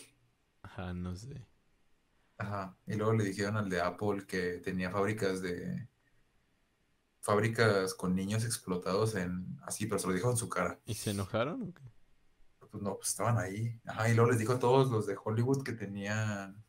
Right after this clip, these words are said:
Speaker 2: que eran unos pervertidos. Y le dijo a Leonardo DiCaprio que en lo que llevaba de discurso, su novia ya había sido, ya era demasiado grande para él. Pero se lo dijo en su cara.
Speaker 1: <laughs>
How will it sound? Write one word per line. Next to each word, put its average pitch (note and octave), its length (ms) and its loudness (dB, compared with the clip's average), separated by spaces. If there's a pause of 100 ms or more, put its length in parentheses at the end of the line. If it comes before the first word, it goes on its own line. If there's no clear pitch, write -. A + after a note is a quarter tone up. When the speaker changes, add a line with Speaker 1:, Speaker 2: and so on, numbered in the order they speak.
Speaker 2:
que G2+ 80 -4
eran G2+ 200 0
unos A#2 160 2
pervertidos. G2+ 1000 -2 (840)
Y A2 60 -4
le F#2+ 120 0
dijo F#2+ 360 0
a F#2+ 140 4
Leonardo F#2+ 460 0
DiCaprio G2 560 -2
que F#2+ 400 -6
en G#2 140 -4
lo G2+ 100 -2
que - 80 -6
llevaba G2 300 6
de G2+ 80 4
discurso, G2+ 520 -2
su G2+ 140 -4
novia G2 380 0
ya G2 120 4
había G2+ 220 2
sido, G2 500 -4
ya G#2 140 2
era G#2+ 160 6
demasiado G2 400 2
grande G2+ 300 2
para F2+ 220 -2
él. G2+ 220 -2 (1400)
Pero - 120 4
se - 60 -2
lo C3+ 60 6
dijo C#3+ 100 4
en C3+ 40 6
su - 160 -2
cara. - 640 0
Speaker 1:
<laughs> - 500 -8